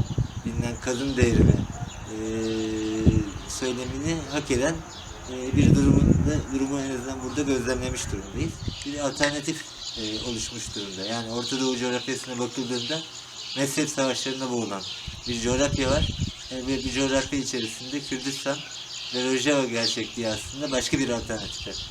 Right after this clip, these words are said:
ortaya koymuş durumda. Mezhepsel çatışmanın dışına çıkmış ve bir bütün olarak da, e, buradaki yaşayan halkların kendi, e, kendilerini yönetebilecekleri bir alternatifi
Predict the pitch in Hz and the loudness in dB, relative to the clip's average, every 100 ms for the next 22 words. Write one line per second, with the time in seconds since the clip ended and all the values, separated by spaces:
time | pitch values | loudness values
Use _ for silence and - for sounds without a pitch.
0 | - - - 113 117 110 110 107 101 - | -12 -12 -6 -4 -2 -2 -2 -4 -6 -6
1 | 101 - 104 113 123 - 117 120 113 120 | -6 -6 -6 -4 -6 -6 -4 -4 -2 -4
2 | 110 - 117 113 110 - 139 131 - - | -4 -4 -6 -6 -4 -2 -2 -2 -4 -6
3 | 151 - - - - - - 127 120 127 | -8 -8 -8 -12 -12 -12 -8 -6 -2 -2
4 | 123 - 143 120 113 - 165 160 - - | -2 -4 -2 -2 -2 -4 -4 -4 -6 -14
5 | - - - 131 123 120 120 120 120 139 | -14 -12 -10 -6 -4 -2 -2 -4 -2 2
6 | 143 135 135 139 131 147 135 120 131 - | 2 2 0 0 0 -2 -2 0 0 0
7 | 131 160 170 - - - - 131 131 131 | -2 -2 -4 -8 -10 -10 -2 0 2 4
8 | 151 - - - - - 127 120 113 135 | 4 2 -6 -12 -12 -10 -4 -4 0 0
9 | 131 135 131 135 135 127 135 131 117 117 | 0 -2 -2 -2 -2 -2 0 0 0 -2
10 | 113 147 147 131 123 135 127 123 - 135 | -2 0 2 2 0 0 -2 -2 0 2